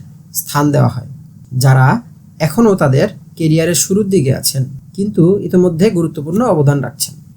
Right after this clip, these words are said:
এবার পঞ্চমবারের মতো এই তালিকা প্রকাশ করা হয়েছে। বিভিন্ন ক্ষেত্রে অবদান রাখা একশো ব্যক্তিকে পাঁচ ক্যাটাগরিতে তুলে ধরা হয়েছে। দুই হাজার চব্বিশ সালের এই তালিকায় কভারে রয়েছেন এনবিএ তারকা জেলেন ব্রাউন, গায়িকা স্যাব্রিনা কার্পেন্টার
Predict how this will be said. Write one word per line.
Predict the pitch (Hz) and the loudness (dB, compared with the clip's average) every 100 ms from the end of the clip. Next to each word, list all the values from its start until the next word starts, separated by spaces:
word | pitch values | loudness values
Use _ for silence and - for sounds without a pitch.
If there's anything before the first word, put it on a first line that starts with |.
| - - | -20 -4
এবার | 160 156 151 - - - | 0 2 2 -2 -10 -8
পঞ্চমবারের | 190 214 233 233 240 240 | -2 0 2 2 2 0
মতো | 233 247 | -2 -2
এই | 240 | -2
তালিকা | 226 208 240 | -2 -4 -4
প্রকাশ | 214 156 | -4 -4
করা | - 135 | -2 -2
হয়েছে। | 117 113 - - - - - - | -2 -2 -6 -10 -18 -20 -20 -12
বিভিন্ন | 127 139 175 208 240 | 0 4 4 4 2
ক্ষেত্রে | 240 - 135 160 220 | -2 -4 -2 0 -2
অবদান | - 147 165 165 | -2 0 0 -2
রাখা | 165 180 | -2 -4
একশো | 156 - 208 | -4 -2 -4
ব্যক্তিকে | 202 - 143 139 147 233 - - - | -6 -8 -8 -2 -2 -2 -8 -20 -6
পাঁচ | - 185 - | -2 -2 -2
ক্যাটাগরিতে | 196 180 170 160 | -2 0 -2 -4
তুলে | 233 196 | -2 0
ধরা | 147 131 131 | 4 6 4
হয়েছে। | 113 110 - - - - - | 2 -4 -10 -16 -20 -14 0
দুই | |
হাজার | 147 170 | 2 2
চব্বিশ | 214 202 233 | 0 0 0
সালের | 262 220 175 | 2 2 2
এই | 190 | 0
তালিকায় | 208 202 190 139 196 240 - - - | 0 -2 0 2 2 -2 -10 -20 -4
কভারে | 165 160 196 202 | 0 2 2 2
রয়েছেন | 180 135 - 165 254 - - | 2 2 0 0 -2 -8 -12
এনবিএ | 160 175 175 180 | -4 -2 0 -2
তারকা | 175 170 175 175 | 0 0 0 -2
জেলেন | 139 139 165 160 | 2 2 2 0
ব্রাউন, | 151 170 196 202 - - - | 2 2 2 -4 -18 -18 -4
গায়িকা | 135 151 151 160 | 0 2 2 0
স্যাব্রিনা | - 147 147 170 175 | 0 -2 -2 -2 -2
কার্পেন্টার | 160 151 170 170 185 196 | -2 -2 -2 0 0 0